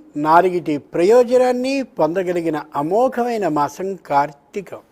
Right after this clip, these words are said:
ఈ కార్తీకంలో మూడవ రోజుకి అప్పుడే వచ్చేసాం। తత్వనిష్ఠుడు అనే పేరు కలిగిన బ్రాహ్మణుడు ఉన్నాడు। తత్వనిష్ఠుడు, ప్రాచీనమైనటువంటి పురాణ ఇతిహాసాలని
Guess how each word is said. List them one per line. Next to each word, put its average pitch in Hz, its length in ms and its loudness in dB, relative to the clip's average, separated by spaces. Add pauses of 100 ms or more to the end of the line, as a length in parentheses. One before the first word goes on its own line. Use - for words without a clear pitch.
(1200)
ఈ 131 80 -14
కార్తీకంలో 247 760 0
మూడవ 254 340 2
రోజుకి 202 280 0
అప్పుడే 175 280 0
వచ్చేసాం। 147 560 -8 (1900)
తత్వనిష్ఠుడు 254 1040 4
అనే 233 200 4
పేరు 190 280 2
కలిగిన 196 400 -2
బ్రాహ్మణుడు 156 680 -4
ఉన్నాడు। 131 280 -14 (140)
తత్వనిష్ఠుడు, 175 1160 -4 (1200)
ప్రాచీనమైనటువంటి 233 1200 2
పురాణ 180 440 2
ఇతిహాసాలని 175 960 -4